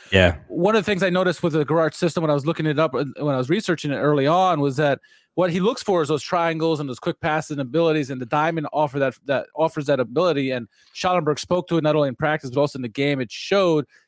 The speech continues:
Speaker 2: Yeah, again, it's Osnabrück, but I think this could be something we see, or maybe to, to your point, you know, maybe just every game, depending on the opponent, we tweak it just a little bit here and there, 'cause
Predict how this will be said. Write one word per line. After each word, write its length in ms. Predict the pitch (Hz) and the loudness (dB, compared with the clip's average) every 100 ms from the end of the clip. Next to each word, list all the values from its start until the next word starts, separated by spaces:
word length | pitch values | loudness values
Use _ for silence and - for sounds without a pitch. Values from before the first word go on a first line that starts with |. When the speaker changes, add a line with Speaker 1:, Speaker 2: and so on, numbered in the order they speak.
| _ | _
Speaker 2:
Yeah, 140 | 170 123 | -2 0
again, 260 | 147 131 - _ _ _ | 0 -2 -6 _ _ _
it's 160 | 127 - - | -10 -8 -2
Osnabrück, 520 | 160 139 107 156 208 131 | 0 0 -2 -2 -2 -4
but 400 | 127 175 139 - _ _ - | 0 2 0 -4 _ _ -10
I 60 | 143 | -10
think 540 | - 165 156 131 - _ _ _ | -6 -2 0 -2 -10 _ _ _
this 300 | 123 156 - | -6 -6 -6
could 260 | - 180 131 | -2 -2 0
be 160 | 151 131 | -4 -2
something 300 | - 117 135 | -4 -4 -6
we 120 | 131 | -6
see, 220 | - 160 | -2 2
or 200 | 208 170 - - - | 2 0 -6 -20 -2
maybe 160 | 175 151 | 0 2
to, 280 | 165 151 | 0 0
to 140 | 123 151 | 0 0
your 160 | 151 | 2
point, 360 | 170 165 147 131 _ - | 0 0 0 -2 _ -20
you 140 | 127 | -10
know, 180 | 139 135 | -4 -2
maybe 260 | 131 139 139 | 0 0 -2
just 200 | 135 - | -4 -4
every 240 | 151 143 | -2 -2
game, 240 | 123 147 135 | 0 0 0
depending 440 | 123 - 139 139 | -2 -2 -4 -2
on 120 | 131 | -2
the 80 | 123 | -2
opponent, 360 | 123 139 139 120 | -2 -2 -2 -2
we 120 | 120 | -8
tweak 320 | - 147 131 | -6 -6 -4
it 60 | 123 | -4
just 200 | 120 - | -8 -6
a 40 | |
little 100 | 131 | -4
bit 120 | 120 | -2
here 120 | 120 120 | 0 -2
and 100 | 110 | 2
there, 220 | 131 131 | 4 4
'cause 280 | 117 117 98 | 2 -2 -2